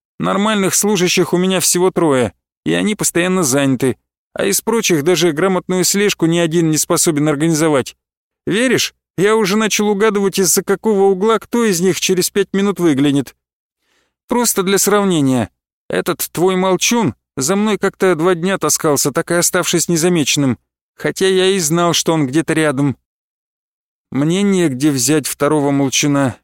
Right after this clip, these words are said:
проворчал Гнец. "Да я так, для примера", отмахнулся начавший входить в раж Штефан.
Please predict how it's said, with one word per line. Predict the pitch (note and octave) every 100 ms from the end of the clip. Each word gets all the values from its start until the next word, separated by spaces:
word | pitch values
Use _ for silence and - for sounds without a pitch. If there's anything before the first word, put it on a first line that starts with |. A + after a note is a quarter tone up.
| _
проворчал | - B2 B2+ - C#3 A#2+
Гнец. | A#2 B2 A#2 - - _ _ _ _ _
"Да | F3+
я | F3+ F#3
так, | - F3+ F3 D3 - -
для | - B2+ C#3+
примера", | C#3 D3+ C#3+ C#3+ B2+ G#2 - _ -
отмахнулся | C3+ D3 C#3+ D#3 D3 -
начавший | D3 C3 D3 - C3+
входить | - C#3+ C#3+ C3
в | C3+
раж | C3+
Штефан. | - - B2+ - A2